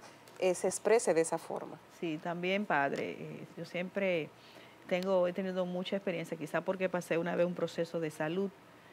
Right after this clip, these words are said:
Speaker 2: Eh, yo tenía dificultad para embarazarme y eso, y en ese momento los médicos decían que no. Yo me aferré al Señor y le oré al Señor en su tiempo, pues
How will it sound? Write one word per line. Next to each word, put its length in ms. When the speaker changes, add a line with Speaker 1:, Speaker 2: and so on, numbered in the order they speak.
Speaker 2:
Eh, 300
yo 100
tenía 300
dificultad 440
para 160
embarazarme 680
y 80
eso, 340
y 180
en 120
ese 200
momento 800
los 140
médicos 260
decían 280
que 200
no. 280
Yo 100
me 100
aferré 280
al 120
Señor 420
y 60
le 160
oré 140
al 100
Señor 320
en 80
su 140
tiempo, 560
pues 220